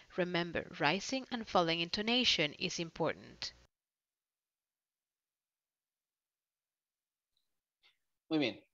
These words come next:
Speaker 2: perfecto. Esa actividad nosotros ya la hicimos, así que no es necesario, eh, volverla, volverla a realizar nuevamente.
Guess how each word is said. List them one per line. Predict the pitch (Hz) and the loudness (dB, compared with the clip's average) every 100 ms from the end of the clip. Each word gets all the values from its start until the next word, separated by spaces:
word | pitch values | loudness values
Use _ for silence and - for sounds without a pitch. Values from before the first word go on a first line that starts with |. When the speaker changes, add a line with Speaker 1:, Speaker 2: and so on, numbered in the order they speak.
| _ | _
Speaker 2:
perfecto. | 139 127 120 - | -4 -2 -4 -4
Esa | - 175 | -4 -2
actividad | 202 196 170 175 | 0 0 4 4
nosotros | 185 170 147 156 | 2 -6 -6 -2
ya | 151 | -2
la | 147 | -2
hicimos, | - - 208 - | -4 -8 -8 -10
así | 131 107 | -8 -4
que | 120 | -4
no | 113 | -4
es | 117 117 | -8 -8
necesario, | 113 - - 113 110 104 - 101 | -12 -8 -2 0 2 0 -4 -8
eh, | 95 78 - - _ _ _ - _ - | -10 -10 -16 -20 _ _ _ -20 _ -10
volverla, | 110 110 117 113 110 104 107 | -4 0 0 2 0 0 0
volverla | 113 120 120 120 110 | 0 0 2 2 2
a | |
realizar | 107 104 101 110 | 0 -2 -2 -4
nuevamente. | 107 107 135 - 220 | -4 -6 -8 -8 -10